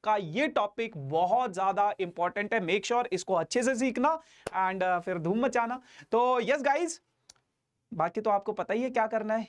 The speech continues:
अगर अभी तक आप लोगों ने नहीं किया, तो लाइक कर दो, शेयर कर दो दोस्तों के साथ, और चैनल को सब्सक्राइब जरूर करना, ताकि सही टाइम पे एक रेलेवेंट जानकारी आप लोगों को मिल सके। ठीक है भैया, चल। अब यार, सबसे पहले अगर हम बात करें,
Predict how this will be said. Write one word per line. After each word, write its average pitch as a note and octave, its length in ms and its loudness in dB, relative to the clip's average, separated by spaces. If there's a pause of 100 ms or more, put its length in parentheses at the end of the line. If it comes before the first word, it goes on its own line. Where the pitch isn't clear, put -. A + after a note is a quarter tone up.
(160)
अगर A3 220 2
अभी A#3+ 160 2
तक A#3 200 0
आप G#3 140 2
लोगों A3 200 0
ने G#3+ 80 -6
नहीं F#3+ 260 -2
किया, B3 200 0
तो A#3+ 100 -2
लाइक G#3 280 0
कर C4+ 120 4
दो, D4 140 2
शेयर C#4+ 280 2
कर C#4 140 -2
दो C#4 100 2
दोस्तों C4 300 -2
के B3 80 -4
साथ, A#3 240 0
और A#3 80 -2
चैनल B3 420 0
को C#4+ 100 -2
सब्सक्राइब A3+ 400 -2
जरूर G#3+ 280 2
करना, B3 260 -2
ताकि A3+ 240 -2
सही G#3+ 300 0
टाइम A3 240 0
पे A#3 120 0
एक A3 100 -2
रेलेवेंट G#3 440 0
जानकारी G3 400 0
आप F3+ 160 0
लोगों F#3 180 0
को C4 120 2
मिल D#3+ 160 -4
सके। D3+ 240 -16 (840)
ठीक A3+ 140 2
है D4+ 60 4
भैया, D4 360 0 (240)
चल। E3 140 0 (1120)
अब A#3 100 2
यार, D#4+ 160 2
सबसे D4 280 2
पहले C#4+ 220 2
अगर C4+ 220 2
हम D4 120 -2
बात G3 260 2
करें, B3 280 -2